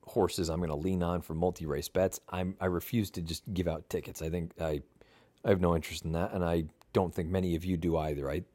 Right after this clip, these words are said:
the notion of punching someone else's ticket just for the sake of doing it is something I feel strongly about, which is why I try to verbalize if I'm on air or in some other format. This is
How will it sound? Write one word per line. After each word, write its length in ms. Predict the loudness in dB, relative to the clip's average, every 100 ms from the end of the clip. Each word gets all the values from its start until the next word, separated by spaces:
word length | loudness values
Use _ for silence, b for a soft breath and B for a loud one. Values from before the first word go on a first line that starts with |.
| -20 B B B B 0
the 80 | 4
notion 320 | 4 4 0
of 200 | -2 0
punching 320 | 0 0 -2
someone 280 | 0 2 4
else's 300 | 2 0 -6
ticket 300 | -2 -2 -4
just 160 | -6
for 80 | -2
the 80 | -2
sake 180 | 0 -2
of 100 | 0
doing 280 | 0 0 -2
it 100 | -4
is 480 | -6 -6 -6 -8 -12 _ b b b b _
something 260 | -6 -4 -4
I 140 | -4 -6 _
feel 180 | -6 -6
strongly 380 | -2 2 4 4
about, 300 | 4 2 2 _ _ _ _
which 180 | -8 -6
is 80 | -2
why 240 | -2 0
I 80 | -4
try 300 | -4 -4 -4
to 220 | -4 -6
verbalize 680 | -2 0 2 0 0 -2 -4
if 100 | -8
I'm 180 | -6 -4
on 180 | -4
air 260 | -4 -2 -2
or 320 | -2 -2 -2
in 200 | -4 -10 -8
some 200 | -4 -2
other 260 | 0 -2 -4 _ _ _ _
format. 520 | 2 2 4 0 -4 -18 b b b b b _ _ -12
This 360 | -4 0 2
is 280 | 2 2 0